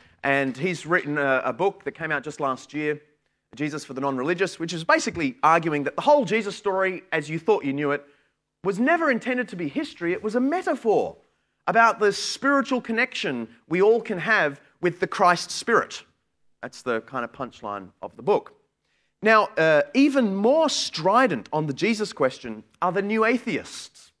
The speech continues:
Uh, Richard Dawkins, professor of the public understanding of science at Oxford University, uh, Michel Onfray, professor of philosophy in France,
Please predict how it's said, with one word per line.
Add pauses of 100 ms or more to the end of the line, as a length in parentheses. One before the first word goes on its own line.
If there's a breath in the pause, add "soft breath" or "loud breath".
(520)
Uh,
Richard
Dawkins, (420)
professor
of
the
public
understanding
of
science (240)
at
Oxford
University, (380 soft breath)
uh,
Michel
Onfray,
professor
of
philosophy
in
France,